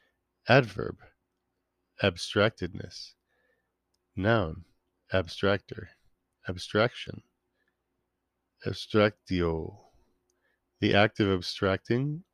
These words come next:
or an abstracted state, withdrawal, removal, separation, the formation of an abstract or general concept, or the concept formed, a mere idea, also the state of being lost in thought,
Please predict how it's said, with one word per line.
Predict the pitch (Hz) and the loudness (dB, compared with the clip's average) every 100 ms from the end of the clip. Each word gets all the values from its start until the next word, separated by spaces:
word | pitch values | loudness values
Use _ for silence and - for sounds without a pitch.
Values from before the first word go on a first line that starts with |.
| _ | _
or | 101 98 | 2 2
an | 95 | 2
abstracted | 90 - 110 107 - 117 | -2 -2 0 0 0 -6
state, | - - 85 - _ _ _ _ _ _ - | -2 -2 -2 -6 _ _ _ _ _ _ -6
withdrawal, | 95 87 95 90 113 139 143 _ _ | -4 0 2 2 2 -2 -8 _ _
removal, | 101 120 107 92 90 90 - _ _ _ _ | 0 2 2 0 -4 -8 -12 _ _ _ _
separation, | - 110 - 110 113 117 - - - _ _ - | -2 0 2 2 2 0 -8 -18 -20 _ _ -10
the | 92 | -6
formation | - 104 120 143 143 147 | -2 2 2 2 0 0
of | 98 | 0
an | 101 | 2
abstract | 95 104 - - 123 123 92 | 2 0 0 0 0 0 -4
or | |
general | 90 107 117 123 | -2 0 0 0
concept, | - 143 139 95 87 - - _ _ _ | 0 0 0 -2 -4 -8 -20 _ _ _
or | 98 | -4
the | 95 | -2
concept | - 107 104 107 101 _ | -2 -4 -4 -6 -6 _
formed, | 117 95 85 - _ _ _ _ _ | -8 -6 -10 -16 _ _ _ _ _
a | - | -4
mere | 95 98 92 | 0 0 0
idea, | 90 107 87 78 _ _ _ _ _ | 0 0 -2 -6 _ _ _ _ _
also | - 131 - 80 78 - - | 0 0 0 -8 -10 -16 -10
the | 90 | -8
state | - 107 101 | -2 0 0
of | 90 | 0
being | 95 87 | -2 0
lost | 87 92 95 - | 0 -2 -2 -4
in | 110 104 | -6 -2
thought, | 117 92 | -2 -2